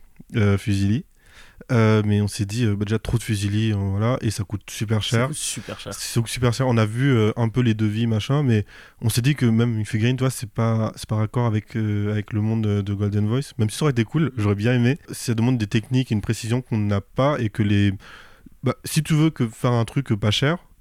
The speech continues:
Speaker 1: t'as pas forcément un bon produit, je pense.
Speaker 2: Ouais, après, tu, tu vois, genre, euh, t'as... on connaît, hein, les figurines où t'es
Speaker 1: Ouais.
Speaker 2: en mode, bon.
Speaker 1: <laughs> Ouais, un
Speaker 2: Bon.
Speaker 1: peu, euh,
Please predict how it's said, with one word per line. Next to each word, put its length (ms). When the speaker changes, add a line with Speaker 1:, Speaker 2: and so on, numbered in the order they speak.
Speaker 1:
t'as 100
pas 120
forcément 280
un 60
bon 100
produit, 300
je 80
pense. 260
Speaker 2:
Ouais, 220
après, 260
tu, 160
tu 120
vois, 80
genre, 320
euh, 80
t'as... 260
on 80
connaît, 240
hein, 100
les 120
figurines 540
où 60
t'es 120
Speaker 1:
Ouais. 40
Speaker 2:
en 40
mode, 200
bon. 160
Speaker 1:
<laughs> 220
Ouais, 180
un 160
Speaker 2:
Bon. 80
Speaker 1:
peu, 100
euh, 340